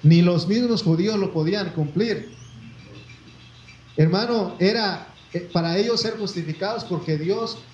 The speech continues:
introdujo la ley, fue añadida la ley. No era el propósito, no era la meta de Dios. La meta de Dios era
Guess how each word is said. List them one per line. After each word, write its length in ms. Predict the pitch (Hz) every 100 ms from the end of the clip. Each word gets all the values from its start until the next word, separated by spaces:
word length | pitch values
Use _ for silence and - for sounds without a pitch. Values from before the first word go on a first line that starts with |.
| -
introdujo 640 | 170 170 156 156 208 220 214
la 160 | 160
ley, 380 | 160 220 233 -
fue 160 | 190 202
añadida 540 | 190 156 160 247 247
la 160 | 175 147
ley. 320 | 170 196 - - - - - - - -
No 180 | 165 196
era 140 | 240
el 80 | 226
propósito, 760 | - 170 202 214 202 196 170 160
no 80 |
era 120 | 185 214
la 160 | 190
meta 300 | 160 190 196
de 140 | 160 151
Dios. 340 | 208 196 - - - -
La 160 | 151 151
meta 300 | 185 226 233
de 120 | 180
Dios 260 | 180 202 202
era 460 | 208 202 170 170